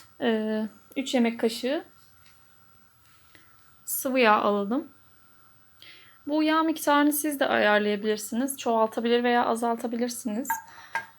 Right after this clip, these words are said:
Ama üç yemek kaşığı yeterli geliyor. Çok da az olduğunda kuru olabiliyor. Çok da kuru sevmiyorum ben. O şekilde yapmıyorum o yüzden. Kızdıktan sonra sarımsakları ekliyorum.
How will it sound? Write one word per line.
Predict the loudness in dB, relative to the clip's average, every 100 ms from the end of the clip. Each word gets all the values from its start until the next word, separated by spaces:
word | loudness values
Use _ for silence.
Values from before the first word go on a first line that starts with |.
| _
Ama | 0 2 2
üç | 0
yemek | 0 0
kaşığı | -2 -4 -4
yeterli | -4 -2 0 0 0
geliyor. | -2 -2 -4 -6 -10 -20 _ _ _ _ _ _ _ _ -4
Çok | -2 0
da | 0
az | 2 4
olduğunda | 4 2 0 0
kuru | -2 2 4
olabiliyor. | 6 4 2 0 2 0 0
Çok | -4 -2
da | -4
kuru | -2 -4 -2
sevmiyorum | 0 0 2 0 -2 -4
ben. | -4
O | -4 -6
şekilde | -6 -10 -6 -2 -2 -2 -2
yapmıyorum | -2 -2 -4 -2 -4
o | -4
yüzden. | -4 0 -2 -2 _ _ _ _ -20 -20 -20 -20 _ _ _ _ _ _ _ _ _ _ _ _ _ _ _ _ _ _ _
Kızdıktan | -2 0 0 2 2
sonra | 2 2 2 4 0 -2 -8 _ _ _ _ _
sarımsakları | -4 -2 -2 0 -2 2 2
ekliyorum. | 0 -2 -6 -4 -6